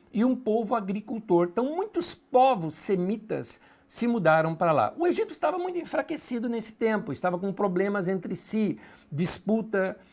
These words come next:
de governo, e então esse povo semita se assentou, dominou aquele lugar e finalmente vem a dominar o Egito inteiro. Esse povo eram chamados de os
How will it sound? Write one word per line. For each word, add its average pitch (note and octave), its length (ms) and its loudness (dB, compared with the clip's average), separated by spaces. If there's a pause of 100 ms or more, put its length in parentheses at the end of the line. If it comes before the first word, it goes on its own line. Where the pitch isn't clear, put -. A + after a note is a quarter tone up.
(120)
de D#3+ 280 -2
governo, F3+ 680 2
e F3 60 2
então F#3 340 2
esse G3 220 -4
povo F#3 340 -2
semita G#3+ 460 -2
se - 200 -6
assentou, G3+ 960 2 (340)
dominou B3 840 8
aquele G#3+ 340 2
lugar A3+ 640 2
e C4+ 140 -2
finalmente C#4 720 -2
vem A#3+ 260 -2
a G#3+ 60 0
dominar G#3+ 840 0
o A3 140 0
Egito E3 680 -4
inteiro. G2+ 580 -6 (480)
Esse D#3 300 -2
povo G#3+ 400 0
eram C#3+ 240 -4
chamados D#3 420 -4
de F3 220 0
os F#3+ 380 2